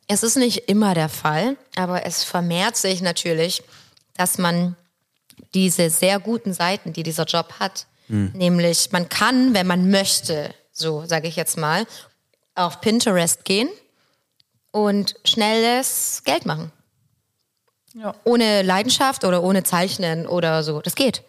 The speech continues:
Speaker 1: So,
Speaker 2: Weil du
Speaker 1: das
Speaker 2: dir quasi
Speaker 1: Handwerk.
Speaker 2: da Schablonen runterziehst und die einfach
Speaker 1: Sicher.
Speaker 2: nachbaust.
Speaker 1: Und es gibt ja auch die, ähm, Zielgruppe dafür. Das ist ja auch in Ordnung, dass es, weiß ich nicht, auf Sankt Pauli den Tätowierer gibt, der die, die,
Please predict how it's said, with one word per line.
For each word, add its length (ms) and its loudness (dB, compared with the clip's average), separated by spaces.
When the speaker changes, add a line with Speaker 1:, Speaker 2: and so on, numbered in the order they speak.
Speaker 1:
So, 120 -6
Speaker 2:
Weil 100 0
du 60 0
Speaker 1:
das 100 2
Speaker 2:
dir 80 2
quasi 160 2
Speaker 1:
Handwerk. 280 2
Speaker 2:
da 180 2
Schablonen 560 0
runterziehst 680 -2
und 100 -6
die 100 -2
einfach 200 -2
Speaker 1:
Sicher. 300 2
Speaker 2:
nachbaust. 340 -4
Speaker 1:
Und 100 2
es 100 0
gibt 240 -2
ja 220 4
auch 100 -4
die, 640 2
ähm, 320 0
Zielgruppe 640 2
dafür. 340 -4
Das 180 -2
ist 240 0
ja 220 2
auch 180 0
in 100 0
Ordnung, 540 2
dass 240 2
es, 220 0
weiß 240 2
ich 100 2
nicht, 260 0
auf 160 2
Sankt 200 0
Pauli 320 2
den 200 0
Tätowierer 500 0
gibt, 360 -2
der 180 2
die, 640 -2
die, 420 0